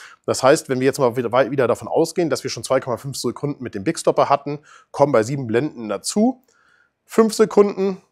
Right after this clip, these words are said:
zehn Sekunden, zwanzig Sekunden, vierzig Sekunden, achtzig Sekunden, hundertsechzig Sekunden, dreihundertzwanzig Sekunden. Ihr sagt hier dreihundertzwanzig Sekunden? Frank, keine zwanzig Minuten.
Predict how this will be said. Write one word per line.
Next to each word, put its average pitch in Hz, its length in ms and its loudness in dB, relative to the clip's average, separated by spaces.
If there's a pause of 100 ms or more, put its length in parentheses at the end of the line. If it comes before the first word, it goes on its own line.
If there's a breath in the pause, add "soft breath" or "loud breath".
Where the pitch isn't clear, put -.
(160)
zehn 175 240 4
Sekunden, 170 420 -2
zwanzig 151 360 0
Sekunden, 139 340 -4
vierzig 143 260 0
Sekunden, 127 340 -6
achtzig 151 260 -6
Sekunden, 135 280 -8
hundertsechzig 123 480 -4
Sekunden, 147 580 -4 (800)
dreihundertzwanzig 123 800 0
Sekunden. 180 320 -2
Ihr 120 80 -4
sagt 131 120 0
hier 139 80 0
dreihundertzwanzig 165 460 -2
Sekunden? 208 460 -2 (420)
Frank, 120 380 0
keine 151 300 0
zwanzig 151 300 -2
Minuten. 175 340 -4